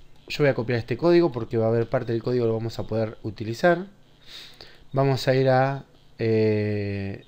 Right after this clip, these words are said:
nuevo archivo. O mejor dicho, directamente guardamos este como save as y le ponemos video cuarenta y siete. De esta forma mantenemos el cuarenta y seis sin tocarlo.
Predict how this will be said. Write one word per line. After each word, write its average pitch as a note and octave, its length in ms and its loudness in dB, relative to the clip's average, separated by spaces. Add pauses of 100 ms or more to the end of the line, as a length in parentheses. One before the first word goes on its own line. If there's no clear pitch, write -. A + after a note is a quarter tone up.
(100)
nuevo A#2 280 -2
archivo. F3 500 0 (1400)
O D#3 60 -2
mejor D3 260 4
dicho, F3 220 4
directamente C#3 560 0
guardamos A#2+ 680 -2 (100)
este C3+ 520 -4 (420)
como A#2 480 -4 (600)
save A#2 280 -2 (100)
as D#3+ 480 -2 (160)
y C3+ 100 -4
le B2 100 -4
ponemos C3 560 -4 (160)
video C#3 500 0 (180)
cuarenta A2 440 -4
y G#2+ 80 -4
siete. - 380 -12 (2000)
De C3 100 -2
esta A#2+ 160 -2
forma C#3+ 280 0
mantenemos C3+ 800 -2
el A2+ 200 0
cuarenta A#2 400 0
y A#2+ 60 -4
seis C#3+ 240 -2
sin A2+ 220 -8
tocarlo. F2+ 440 -8